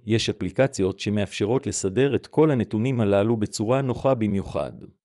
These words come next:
הדבר נכון בעיקר לאנשים עם מקורות הכנסה שונים ומגוונים, שעשויים להסתבך עם החישובים, ואפילו לא לגשת אליהם מלכתחילה,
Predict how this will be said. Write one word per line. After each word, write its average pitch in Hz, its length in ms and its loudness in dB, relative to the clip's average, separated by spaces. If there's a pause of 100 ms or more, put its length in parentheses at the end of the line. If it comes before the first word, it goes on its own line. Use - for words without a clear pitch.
(840)
הדבר 113 440 0
נכון 123 400 -2
בעיקר 131 380 2
לאנשים 117 540 0
עם 107 140 2
מקורות 107 380 0
הכנסה 117 440 -2
שונים 123 380 -2
ומגוונים, 101 880 -2 (400)
שעשויים 107 500 0
להסתבך 107 540 -2
עם 104 120 -2
החישובים, 92 720 -8 (500)
ואפילו 131 400 0
לא 135 160 6
לגשת 127 460 0
אליהם 110 240 0
מלכתחילה, 120 760 -4